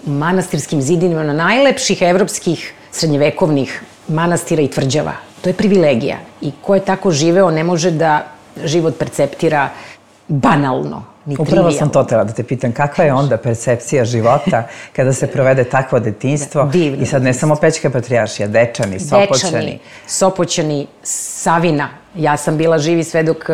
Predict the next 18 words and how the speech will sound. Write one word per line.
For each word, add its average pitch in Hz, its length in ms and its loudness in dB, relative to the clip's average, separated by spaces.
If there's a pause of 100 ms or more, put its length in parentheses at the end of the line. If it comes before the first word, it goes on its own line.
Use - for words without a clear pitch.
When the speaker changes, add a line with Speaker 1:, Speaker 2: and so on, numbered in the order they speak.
Speaker 1:
kada 156 200 -2
se, 156 320 -2 (340)
još 185 260 0
je 185 60 0
postojalo 185 400 2
pivsko 170 520 -2
oko, - 260 -8 (300)
predivno 147 440 0
tirkizne 147 520 -2
boje 156 380 0 (300)
i - 60 -6
moja 151 160 0
mama 165 240 0
je 165 60 4
radila 160 360 2
na 160 280 -2 (120)
skidanju 185 500 0
fresaka, 143 640 -4